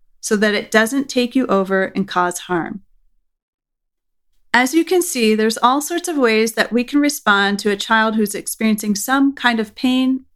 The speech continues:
or suffering. What's important to know about the ways we can respond that I listed above is that they all give the child a message that we're afraid of their pain.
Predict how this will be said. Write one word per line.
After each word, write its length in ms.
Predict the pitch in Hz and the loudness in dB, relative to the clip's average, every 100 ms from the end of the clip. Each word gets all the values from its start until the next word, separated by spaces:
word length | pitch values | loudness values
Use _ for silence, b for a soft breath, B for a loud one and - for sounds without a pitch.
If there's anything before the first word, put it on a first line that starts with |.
| - | -2
or 100 | 202 | -2
suffering. 540 | - 170 - - - - _ _ _ _ _ _ _ _ _ _ _ _ _ _ | -2 -8 -6 -8 -8 -20 _ _ _ _ _ _ _ _ _ _ _ _ _ _
What's 180 | 247 247 | 2 2
important 400 | 262 277 311 359 | 0 2 0 0
to 160 | 381 311 | 2 4
know 220 | 254 240 | 4 4
about 240 | 233 220 | 2 2
the 100 | 214 | 2
ways 500 | 208 226 247 262 - 220 | 2 2 2 -2 -4 -2
we 100 | 226 | 0
can 160 | 226 | 0
respond 600 | 214 208 - 214 196 190 | 0 -2 0 2 2 2
that 100 | 196 | 0
I 140 | 190 196 | 2 2
listed 360 | 214 214 - | 0 -2 -4
above 580 | 208 202 185 170 175 - _ - - - _ _ - | -4 2 2 2 -2 -8 _ -20 -20 -20 _ _ -8
is 100 | 214 | -2
that 160 | 240 | 0
they 300 | 233 226 226 240 | 2 0 0 2
all 480 | 240 262 285 311 - - | 2 2 0 -4 -12 2
give 200 | 240 220 | 2 4
the 100 | 240 233 | -2 2
child 260 | 214 202 208 | 2 2 0
a 60 | |
message 680 | 202 165 - - - - - _ _ _ _ - | 0 -2 -4 -8 -10 -12 -14 _ _ _ _ 0
that 140 | 202 208 | 0 2
we're 160 | 180 | 0
afraid 680 | 190 - 226 220 226 233 226 - | 0 -2 0 2 0 -4 -6 -2
of 140 | 190 | 0
their 160 | 196 190 | 0 -2
pain. 520 | - 175 156 180 | -2 -2 -2 -6